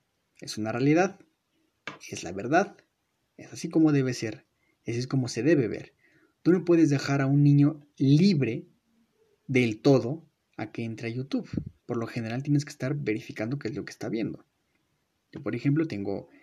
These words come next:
eh, ni-, este, hermanas pequeñas que ven YouTube y evidentemente, aunque no estoy ahí viendo exactamente qué es lo que ven, estoy al pendiente, incluso yo les recomiendo qué cosas ver en YouTube, cosas que sean idóneas.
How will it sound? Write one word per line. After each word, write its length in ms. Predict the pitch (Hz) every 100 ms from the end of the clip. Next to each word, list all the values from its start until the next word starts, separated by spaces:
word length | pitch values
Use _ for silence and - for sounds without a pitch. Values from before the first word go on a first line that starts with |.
| _ _
eh, 120 | - 69
ni-, 240 | - 98
este, 540 | - 101 - 98 82 87
hermanas 380 | - - 117 -
pequeñas 520 | 147 143 143 123 143
que 120 | 101
ven 160 | 92 101
YouTube 360 | 117 143 156
y 80 | 98
evidentemente, 640 | 92 95 107 143 160 143 147
aunque 280 | 123 - 101
no 100 | 131
estoy 260 | - 156
ahí 260 | 127 131 139
viendo 420 | 151 165 170 160
exactamente 560 | 147 147 151 143 147 147
qué 80 |
es 60 | 139
lo 120 | 139
que 100 | 147
ven, 280 | 135 139 175 - - -
estoy 280 | 339 320 220
al 120 | 180
pendiente, 520 | 175 208 165 139 143 190
incluso 360 | 147 120 117
yo 160 | 139 110
les 180 | 117 120
recomiendo 440 | 120 160 127 139
qué 120 | 123
cosas 300 | - 127 113
ver 120 | 113
en 80 | 120
YouTube, 320 | 151 156 180 - - - _
cosas 300 | 175 147 170
que 100 | -
sean 160 | 139
idóneas. 580 | 147 131 117 117 143 -